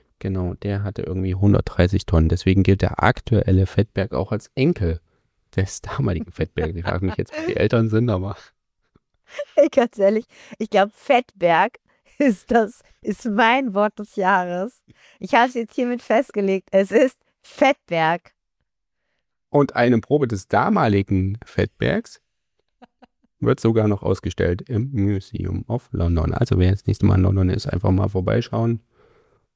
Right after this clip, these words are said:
Speaker 1: Gerne ein Bild schicken.
Speaker 2: Ey, wenn ich in London bin, auf alle Fälle.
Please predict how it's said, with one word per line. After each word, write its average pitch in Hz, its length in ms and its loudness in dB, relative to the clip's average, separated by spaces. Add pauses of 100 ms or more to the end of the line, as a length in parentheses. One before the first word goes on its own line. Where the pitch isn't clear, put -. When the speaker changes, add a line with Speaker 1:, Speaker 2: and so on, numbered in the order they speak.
(300)
Speaker 1:
Gerne 90 200 2
ein 87 100 -2
Bild 87 180 -4
schicken. - 320 -6 (640)
Speaker 2:
Ey, 339 180 4
wenn 294 140 2
ich 302 80 -6
in 320 80 -4
London 277 300 0
bin, 254 120 -4
auf 226 160 -6
alle 262 200 -6
Fälle. 220 240 -4